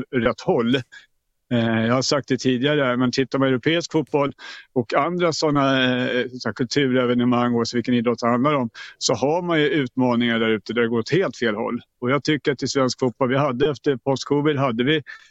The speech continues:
ökat antal inkastade föremål och så vidare. Och det har minskat. Eh, och jag tycker också att språkbruket har blivit bättre. Och det kan låta väldigt konstigt att säga det eftersom vi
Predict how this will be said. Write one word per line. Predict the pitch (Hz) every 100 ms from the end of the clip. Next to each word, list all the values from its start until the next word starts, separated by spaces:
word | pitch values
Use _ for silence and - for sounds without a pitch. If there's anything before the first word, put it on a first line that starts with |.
| _ _ - 202
ökat | 190 160 - 190 -
antal | 151 135 - 143
inkastade | 139 127 131 123 135 120
föremål | 139 127 127
och | 113
så | 127
vidare. | 117 117
Och | 117
det |
har | 151
minskat. | 180 170 127 - 165 - - - -
Eh, | 135 131
och | 139
jag | 131 131
tycker | 156 - 156
också | 131
att | 135
språkbruket | - 143 123 139 135 139
har | 135
blivit | 139 117
bättre. | 131 127 - 139
Och | 127
det | 131
kan | - 147
låta | 139 147
väldigt | 127 113
konstigt | 131 117 120
att | 123
säga | - 131 147
det | 127 113 - - - - _ -
eftersom | 131
vi | 131